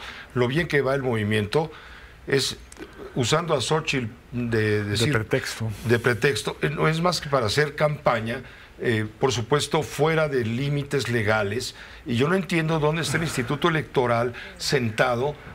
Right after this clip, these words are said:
Speaker 1: para llamar la atención de, en este caso, el presidente de la República, por difundir como líder político, eh,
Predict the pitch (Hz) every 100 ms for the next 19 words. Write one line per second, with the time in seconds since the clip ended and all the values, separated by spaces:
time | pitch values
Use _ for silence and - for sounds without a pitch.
0 | - - 113 104 104 113 135 147 160 151
1 | 127 143 135 147 - 123 120 107 107 120
2 | 117 147 147 127 139 117 110 101 107 98
3 | 131 135 156 - 156 131 120 139 - -
4 | - - 147 175 156 147 123 120 127 -
5 | - - 113 101 92 110 196 185 175 131
6 | - 151 143 135 117 127 117 143 160 160
7 | - - - - 120 107 101